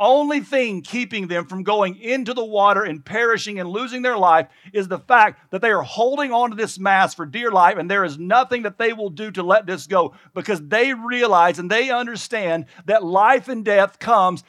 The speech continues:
in the holding on of this mast, which is the equivalent of our faith in Jesus Christ.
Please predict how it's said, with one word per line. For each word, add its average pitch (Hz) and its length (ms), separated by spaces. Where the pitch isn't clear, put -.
in 202 140
the 196 120
holding 262 500
on 180 420
of 202 220
this 190 260
mast, 196 540
which 208 180
is 180 100
the 202 120
equivalent 220 720
of 214 320
our 202 320
faith 180 520
in 165 140
Jesus 156 380
Christ. 151 520